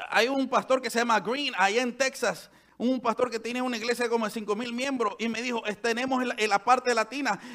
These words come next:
y en los latinos tenemos un templo aproximadamente de mil y pico personas". Y podemos comenzar como con quinientas personas.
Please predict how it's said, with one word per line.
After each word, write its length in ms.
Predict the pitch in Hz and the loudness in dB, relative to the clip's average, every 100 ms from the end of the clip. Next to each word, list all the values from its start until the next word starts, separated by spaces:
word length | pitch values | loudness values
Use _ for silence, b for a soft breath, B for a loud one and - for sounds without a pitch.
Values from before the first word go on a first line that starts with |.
| 190 | -4
y 120 | 233 | -2
en 100 | 226 | 2
los 100 | 226 | 4
latinos 600 | 214 208 285 254 233 220 | 4 2 -2 0 -2 0
tenemos 440 | 226 240 247 262 262 | 0 2 0 0 2
un 140 | 247 | 2
templo 380 | 254 277 240 240 | 2 0 4 4
aproximadamente 800 | 226 220 214 233 247 254 240 233 | 4 2 0 2 2 2 0 2
de 100 | 220 | 2
mil 160 | 247 262 | 0 -4
y 60 | 247 | -4
pico 260 | 262 240 | -2 0
personas". 540 | 233 214 247 277 208 - _ _ _ _ _ _ _ _ _ | 0 0 0 0 -2 -8 _ _ _ _ _ _ _ _ _
Y 80 | 202 | -6
podemos 260 | 202 226 240 | -2 0 2
comenzar 360 | 233 214 233 | 0 2 0
como 200 | 233 226 | 0 -4
con 160 | 196 202 | -4 -6
quinientas 380 | 196 220 226 208 | -8 -8 -6 -6
personas. 480 | 190 170 226 226 | -6 -6 -8 -10